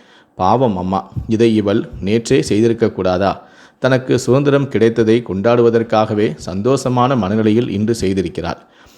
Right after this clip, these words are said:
இரவு ரவி எதுவும் சாப்பிடவில்லை, சாப்பிடவும் பிடிக்கவில்லை. பால்கனியில் நின்று சாலையில் இருக்கும் அங்-, சாலையில் அங்கும் இங்குமாக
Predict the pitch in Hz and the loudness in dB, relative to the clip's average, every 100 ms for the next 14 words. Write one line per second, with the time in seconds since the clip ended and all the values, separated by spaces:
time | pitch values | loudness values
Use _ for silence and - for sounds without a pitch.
0 | _ - 127 156 135 107 104 120 - 101 | _ 0 4 4 4 2 0 -2 -2 -2
1 | 107 135 131 95 98 110 92 87 87 - | -2 -2 -2 -4 -2 -2 -2 -4 -4 -6
2 | - - - 101 110 127 110 107 139 98 | -6 -6 -2 0 0 0 0 -2 -4 -6
3 | 95 87 85 82 - - _ _ - 107 | -6 -6 -6 -6 -8 -16 _ _ -2 2
4 | 139 147 139 120 110 101 95 110 160 - | 2 0 -2 0 -2 -2 -2 -2 -4 -8
5 | - 104 123 135 123 101 98 95 113 123 | -2 2 4 4 2 0 -2 -4 -8 -8
6 | - 110 113 - 107 120 127 127 87 110 | -6 -4 -4 -4 0 2 2 0 0 0
7 | 127 123 110 107 104 98 101 104 113 | 2 2 2 0 0 0 0 0 -2